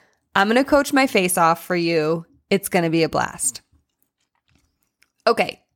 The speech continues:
today we are talking about boundaries, and we're talking less about debunking this thought that someone isn't holding your boundaries and more about what boundaries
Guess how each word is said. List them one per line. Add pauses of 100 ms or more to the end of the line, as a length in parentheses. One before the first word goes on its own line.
(160)
today (540)
we
are
talking
about
boundaries,
and
we're
talking
less
about (380)
debunking
this
thought (580)
that
someone
isn't
holding
your
boundaries
and
more
about
what
boundaries